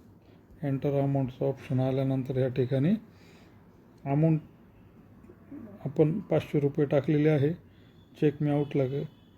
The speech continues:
टिक करायचं आणि सबमिटला क्लिक केल्यानंतर आपली प्रोसेस पूर्ण होऊन जाईल. तर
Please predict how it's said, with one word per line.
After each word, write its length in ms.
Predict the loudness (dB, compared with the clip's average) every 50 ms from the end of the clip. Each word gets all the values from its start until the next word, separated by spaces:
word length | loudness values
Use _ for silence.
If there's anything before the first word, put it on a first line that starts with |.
| -20 -20 -20 -20 -20 -20 -20 -20 -20 -20 -20 -4 0
टिक 140 | 0 0 2
करायचं 460 | 2 4 4 6 6 4 4 0 -4 -6 -6 -8 _ _ -20 -20 -20 -20 -20 -20 -20 -20 -20 -20 -20 -14 -10 -8 -4
आणि 300 | 0 2 2 4 2 2 -2 -6 -14 -20 -20 -20 -20 -20 -20 -20 -20 -20 -20 -20 -20 -20 -20 _ -20 -20 -20 -20 -20 -20 -20 -20 -20 -20 -20 -20 -20 -20 -20 -20 -20 -20 -20 -20 -20 2 4
सबमिटला 520 | 6 6 6 6 4 2 0 0 0 0 -2
क्लिक 280 | -2 -2 -2 -2 0
केल्यानंतर 420 | 0 0 2 2 2 2 2 0 0
आपली 200 | 0 0 -2 -4
प्रोसेस 520 | -4 0 0 0 2 2 0 0 0 -4
पूर्ण 320 | -8 -2 0 2 2 4
होऊन 280 | 4 4 4 4 2 2
जाईल. 320 | 0 -2 -4 -6 -8 -14 -20 -20 -12 -8 -6
तर 120 | -4 -4